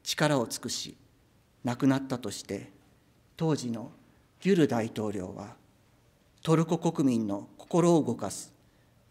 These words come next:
献身的な活動をした宮崎さんをいつまでも忘れないと上皇陛下に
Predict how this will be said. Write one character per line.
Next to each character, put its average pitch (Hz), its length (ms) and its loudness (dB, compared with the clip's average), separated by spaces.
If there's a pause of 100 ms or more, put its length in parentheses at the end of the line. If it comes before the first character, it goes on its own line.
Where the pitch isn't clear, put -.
(160)
献 170 280 2
身 180 140 0
的 165 240 0
な 147 140 4
活 135 260 -4
動 123 140 2
を 127 60 -2
し - 160 -8
た 117 180 -4 (560)
宮 147 180 4
崎 127 180 -4
さ 90 160 -10
ん 82 120 -14
を 101 140 -16 (800)
い 170 60 -2
つ 175 120 -4
ま 139 140 2
で 151 80 2
も 143 180 2
忘 120 220 -6
れ 117 140 0
な 98 160 -6
い 95 120 -16 (840)
と 160 240 4
上 147 220 4
皇 147 180 2
陛 135 260 0
下 113 140 -4
に 139 220 2